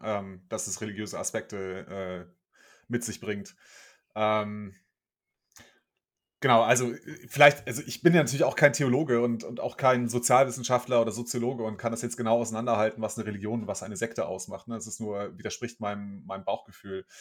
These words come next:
Ähm, ein Punkt, den ich ganz gerne noch machen würde, ist, jetzt muss ich wahrscheinlich ein bisschen länger ausholen, aber ich würde den trotzdem ganz gerne mal einmal machen.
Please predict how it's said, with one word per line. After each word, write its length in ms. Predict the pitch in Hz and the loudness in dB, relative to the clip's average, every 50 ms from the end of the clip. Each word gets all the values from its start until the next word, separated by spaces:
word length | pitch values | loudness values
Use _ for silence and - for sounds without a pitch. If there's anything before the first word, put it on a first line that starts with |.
| - - - - _ _ _ - | -20 -20 -20 -20 _ _ _ -4
Ähm, 520 | 98 107 107 107 104 104 104 104 104 - _ | -2 0 0 0 -2 -4 -6 -8 -10 -12 _
ein 260 | - 117 131 139 131 | -4 -4 -4 -4 -4
Punkt, 240 | - 139 135 135 - | -4 -4 -4 -4 -4
den 100 | 135 123 | -6 -6
ich 100 | 120 - | -4 -4
ganz 160 | 135 120 120 | -6 -4 -2
gerne 180 | - 123 117 113 | -2 0 0 0
noch 60 | 98 | 0
machen 320 | 110 120 120 156 143 120 117 | 0 -2 -4 -4 -6 -4 -2
würde, 240 | 123 123 120 120 | -2 0 0 -2
ist, 460 | 117 - 117 - - - - - _ _ _ _ _ _ _ _ _ _ _ _ _ _ _ | -2 -4 -4 -4 -4 -6 -6 -10 _ _ _ _ _ _ _ _ _ _ _ _ _ _ _
jetzt 240 | 123 123 120 - 117 | -12 -10 -10 -8 -8
muss 120 | 123 123 | -8 -6
ich 80 | 120 120 | -4 -4
wahrscheinlich 260 | - - 123 117 110 | -2 -2 -2 -2 -2
ein 20 | 110 | -4
bisschen 200 | 113 - 120 110 | -4 -4 -4 -2
länger 220 | 110 113 110 98 | -2 -2 0 0
ausholen, 460 | 104 113 120 - - 98 98 104 101 | 0 -2 -2 -4 -6 -6 -8 -8 -8
aber 200 | - 98 107 104 | -6 -6 -6 -6
ich 160 | 104 - - | -6 -8 -12
würde 160 | - 113 - 107 | -12 -12 -10 -12
den 60 | 101 | -8
trotzdem 300 | - 120 - - 110 104 | -8 -8 -8 -8 -10 -10
ganz 160 | 98 - - | -12 -10 -10
gerne 140 | 107 101 - | -10 -8 -8
mal 100 | - - | -8 -8
einmal 240 | - 208 202 196 190 | -10 -8 -8 -8 -8
machen. 400 | 190 196 196 - 180 185 185 | -8 -10 -10 -10 -14 -18 -18